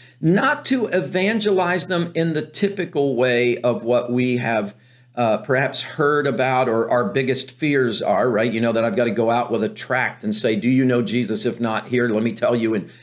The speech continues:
convince you as to why you should believe in Jesus." Actually, what Jesus said is, "Go out and make them into disciples." Make them into, how do you make someone into a disciple? Well, again, we've been saying that a disciple is someone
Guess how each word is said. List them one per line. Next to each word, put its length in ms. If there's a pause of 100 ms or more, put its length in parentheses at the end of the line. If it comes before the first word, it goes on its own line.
(100)
convince 560
you 140
as 160
to 100
why 200
you 120
should 220
believe 280
in 120
Jesus." 400 (520)
Actually, 360
what 180
Jesus 400
said 160
is, 160
"Go 240
out 240
and 180
make 300
them 340 (200)
into 280
disciples." 760 (720)
Make 280
them 160
into, 260
how 140
do 80
you 100
make 300
someone 340
into 260
a 40
disciple? 560
Well, 300
again, 380
we've 160
been 160
saying 360
that 160
a 20
disciple 580
is 140
someone 480